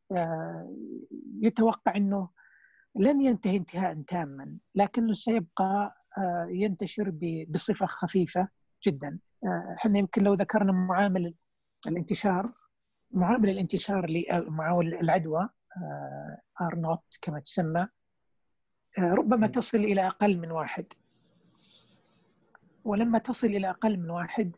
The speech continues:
Speaker 1: يزول الوباء، لكن لا يعني زوال ال-، ال-، المرض نفسه، لأنه سيبقى هناك أناس لكن ينتقل بصفة فردية، مثل حالة مثلًا الميرس. الميرس مثلًا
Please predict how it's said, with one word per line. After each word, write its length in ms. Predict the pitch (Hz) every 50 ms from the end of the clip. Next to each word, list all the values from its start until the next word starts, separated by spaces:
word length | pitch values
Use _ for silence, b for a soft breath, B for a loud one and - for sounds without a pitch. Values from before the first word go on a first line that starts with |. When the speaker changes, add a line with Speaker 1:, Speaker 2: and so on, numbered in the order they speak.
| _ -
Speaker 1:
يزول 360 | - 185 180 156 233 262 262
الوباء، 560 | 240 202 185 180 175 151 175 196 214 240 - 208
لكن 260 | 226 220 - 240 220
لا 200 | 214 226 262 247
يعني 420 | 226 220 185 185 180 190 202 208
زوال 460 | 180 190 180 180 180 180 180 175 175 - _ _ _ _ _ _ -
ال-، 580 | 165 156 151 147 151 143 143 143 139 151 190 - _ b b b b b b b _ _ _ - - - - - - 156
ال-، 320 | 156 160 156 156 - -
المرض 380 | 185 180 165 175 175 156 147 160
نفسه، 380 | 160 160 - - - 190 170 - - _ _ _ _ _ _ _ _ _
لأنه 320 | - 185 196 - 226 226 233 -
سيبقى 720 | - - - - - - - 220 226 240 175 - - 170
هناك 380 | 170 180 175 170 170 - - - - 190
أناس 320 | 175 175 170 190 - -
لكن 240 | 247 214 - 254 254
ينتقل 340 | 254 233 - - 208 - 202
بصفة 500 | 185 175 - - 208 202 - 214 208 185 - _ _ _ _ _ _
فردية، 500 | - 196 185 151 180 165 147 - - - _ _ _ _ _ _ _ _ _ _ _ 330 320
مثل 180 | - - 254 196
حالة 280 | - - 220 196 190 -
مثلًا 260 | - 190 165 - 196 190
الميرس. 680 | 180 180 175 170 180 170 185 - - - - - - _
الميرس 680 | 233 220 208 180 170 165 196 190 202 214 202 165 - -
مثلًا 360 | 196 170 - - 175 175 202